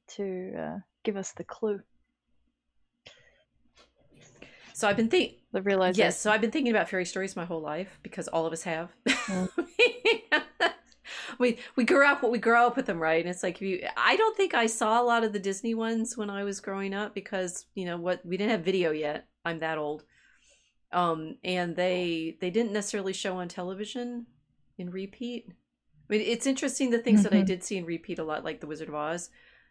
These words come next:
Speaker 2: 'cause that was on every, like, Thanksgiving, I think. Um, but otherwise, it was a, it, w-, it was actually a long time before I saw a lot of the, even the Disney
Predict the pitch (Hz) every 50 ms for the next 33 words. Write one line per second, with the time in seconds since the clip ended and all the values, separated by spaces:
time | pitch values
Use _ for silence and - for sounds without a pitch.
0 | _ _ - - 165 180 170 170 165 - 170 165 165 160 156 151 160 160 151 135
1 | 143 147 143 - - - 151 151 - - - 190 180 185 185 185 185 180 - 190
2 | 190 185 180 - - _ _ - 175 170 165 156 147 147 147 147 - - _ _
3 | _ - 165 - 190 185 180 160 - - - 180 214 233 269 262 233 214 196 180
4 | 175 170 160 165 175 170 - - - - - _ _ _ _ _ _ _ _ _
5 | _ _ _ _ - 254 277 339 392 392 339 226 - - 240 220 214 220 - 233
6 | 226 220 - 240 214 240 269 262 - - 294 285 262 233 208 196 196 196 202 196
7 | 196 196 - - 208 208 208 202 190 180 180 - 185 175 170 165 160 156 156 -
8 | - - 175 170 165 165 160 160 160 156 - - _ _ _ _ _ _ - -
9 | - - - - 208 190 180 175 175 - - 175 165 170 175 170 175 160 151 175
10 | 165 165 - - 196 180 190 185 180 147 170 175 175 - 208 208 208 214 226 220
11 | -